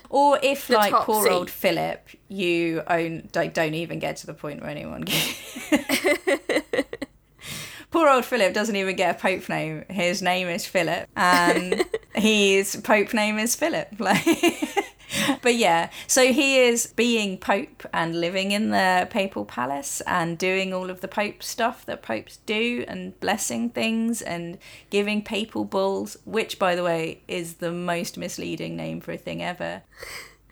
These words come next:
Speaker 2: Why?
Speaker 1: Uh, because a papal bull is just a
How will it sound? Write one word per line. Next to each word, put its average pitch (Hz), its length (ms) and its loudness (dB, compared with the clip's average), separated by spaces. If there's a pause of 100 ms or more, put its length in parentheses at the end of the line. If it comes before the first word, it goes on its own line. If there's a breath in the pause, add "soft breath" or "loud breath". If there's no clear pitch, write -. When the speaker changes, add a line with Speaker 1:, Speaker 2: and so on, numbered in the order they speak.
(360 loud breath)
Speaker 2:
Why? 285 320 4
Speaker 1:
Uh, - 560 -18
because 294 320 4
a 294 60 4
papal 294 420 -6
bull 233 240 -4
is 180 120 -6
just - 220 -12
a 180 80 -8